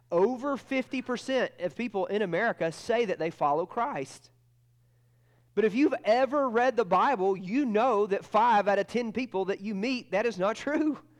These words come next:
right? Five out of ten people, uh, they, they have a, a small c Christian worldview. They would understand, uh, Judeo-Christianity from a, from a, uh, kind of a practical place, but not from a place of faith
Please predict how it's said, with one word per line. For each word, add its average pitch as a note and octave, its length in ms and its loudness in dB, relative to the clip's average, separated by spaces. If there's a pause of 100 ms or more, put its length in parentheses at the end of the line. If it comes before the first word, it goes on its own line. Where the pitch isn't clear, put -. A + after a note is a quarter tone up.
(800)
right? F#3+ 260 2 (460)
Five A#3+ 320 2
out B3+ 140 4
of - 40 -4
ten A#3+ 220 -4
people, A#3+ 480 -2 (240)
uh, E3+ 260 0
they, F3 240 -2
they F#3+ 240 2
have G3 280 0
a, D#3 360 -2 (240)
a C#3+ 280 -4
small G#3 600 0
c F3 380 -4
Christian D#3 600 -4
worldview. D#3 680 -2
They F3 160 0
would D#3+ 260 -4
understand, F3+ 840 -4 (420)
uh, D#3+ 140 -2
Judeo-Christianity E3+ 1500 0
from E3+ 260 -2
a, D3 160 0 (240)
from E3+ 220 0
a, C3+ 260 0 (380)
uh, A#2+ 240 -6 (720)
kind D#3 140 -4
of - 0 -
a C3 60 -4
practical - 680 -4
place, D3+ 360 -4
but - 140 -10
not E3 300 -2
from C4 120 -4
a A#3+ 40 -6
place E3+ 360 -4
of F3 100 -6
faith E3 460 -4